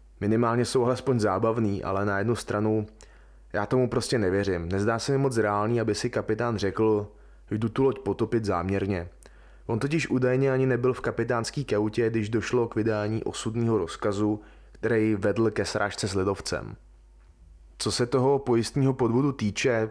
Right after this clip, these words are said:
tak si myslím, že je asi potřeba říct, že katastrofu takovýhleho typu,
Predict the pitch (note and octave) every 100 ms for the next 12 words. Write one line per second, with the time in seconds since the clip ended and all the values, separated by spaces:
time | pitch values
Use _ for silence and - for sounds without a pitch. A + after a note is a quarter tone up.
0 | - - G#2 - A2+ G#2 - A2 G#2 G#2
1 | G#2 E2 F#2+ A#2 G#2+ G#2 - A#2 A2 G#2
2 | G#2+ - - - - - - - - A#2
3 | A#2 A#2 A#2+ - B2+ - C3 A2 B2 A#2+
4 | B2+ B2 A2 G#2 A2+ A2+ A2+